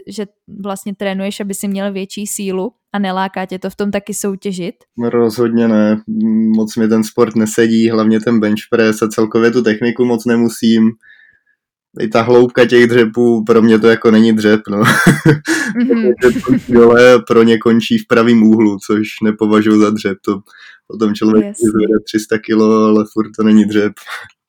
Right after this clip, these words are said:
Speaker 1: Mhm. A ty se vzpírání věnuješ od deseti let,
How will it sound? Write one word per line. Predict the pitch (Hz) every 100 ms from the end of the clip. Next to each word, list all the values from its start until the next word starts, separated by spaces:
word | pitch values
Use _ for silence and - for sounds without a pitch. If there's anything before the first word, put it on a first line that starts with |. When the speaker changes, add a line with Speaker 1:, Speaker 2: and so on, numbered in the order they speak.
| - _ _ -
Speaker 1:
Mhm. | 226 220 196 196 - _ - - -
A | - 220
ty | -
se | -
vzpírání | - - 240 226 233 302
věnuješ | 240 214 220 226 -
od | 247
deseti | 220 208 220 220 202 269
let, | 254 196